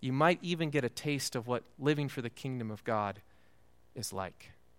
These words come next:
So give something away first, and then see what it will do to your heart. Don't give with the thought that you'll be getting something from God. Give because God has already given you everything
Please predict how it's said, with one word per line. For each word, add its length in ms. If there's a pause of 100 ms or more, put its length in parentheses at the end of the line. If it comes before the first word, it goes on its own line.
(640)
So 180
give 240
something 380
away 220
first, 640 (840)
and 120
then 120
see 260
what 160
it 80
will 120
do 340 (580)
to 100
your 140
heart. 420 (1000)
Don't 300
give 240
with 140
the 80
thought 380 (200)
that 100
you'll 120
be 120
getting 320
something 480
from 260
God. 380 (400)
Give 260
because 320
God 260
has 200
already 420
given 340
you 260
everything 560